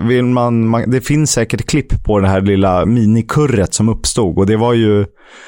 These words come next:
män i grupp som vägrade ge sig. Det var en stor klunga där det rörde sig armar och tjuvnyp och...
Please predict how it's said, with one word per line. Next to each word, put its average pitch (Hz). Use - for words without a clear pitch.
män 131
i 120
grupp 127
som 107
vägrade 104
ge 117
sig. 87
Det 98
var 107
en 107
stor 101
klunga 113
där 90
det 95
rörde 101
sig 101
armar 95
och 82
tjuvnyp 90
och... 82